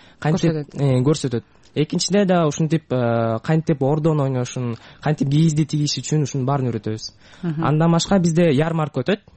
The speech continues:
Speaker 1: Бул жерде ярмаркада кийимдер, э, жана ар кайсыз оюнчуктар, э, ар кандай буюм,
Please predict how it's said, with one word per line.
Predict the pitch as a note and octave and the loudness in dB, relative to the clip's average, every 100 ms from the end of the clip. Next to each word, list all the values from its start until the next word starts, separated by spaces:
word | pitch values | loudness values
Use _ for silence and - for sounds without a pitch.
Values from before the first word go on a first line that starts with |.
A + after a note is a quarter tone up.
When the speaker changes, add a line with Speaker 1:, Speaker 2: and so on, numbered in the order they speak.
| - - - | -20 -20 -14
Speaker 1:
Бул | A#2+ C3+ | -4 -2
жерде | C3 C3 B2+ | -2 -2 0
ярмаркада | C3 C3+ B2 B2 A#2+ A2+ A2 | 0 -2 -4 -4 -4 -4 -4
кийимдер, | A#2+ C#3+ D#3+ C3 B2+ A#2+ A#2 - - - - - | -2 2 2 2 0 0 -4 -16 -20 -20 -20 -8
э, | A2 G#2+ G#2+ G#2+ G#2+ | -4 -2 0 -2 0
жана | B2 B2+ | 0 0
ар | C#3 | 0
кайсыз | C#3+ C#3+ C3+ | 0 -2 0
оюнчуктар, | D3 D#3+ - - C3+ B2+ A#2 - - - - - - | 2 2 0 -4 -2 0 -2 -8 -20 -20 -20 -20 -10
э, | A2 A2 G#2 - - | -6 -4 -6 -10 -18
ар | - F3 - C#3 | -14 -6 -2 0
кандай | D3+ D3 D3 C#3+ B2+ A#2 A2 | 0 2 2 2 2 0 -2
буюм, | G#2+ A2 B2 E3 E3 C#3+ C3+ B2 | -6 -4 0 2 2 0 -2 -4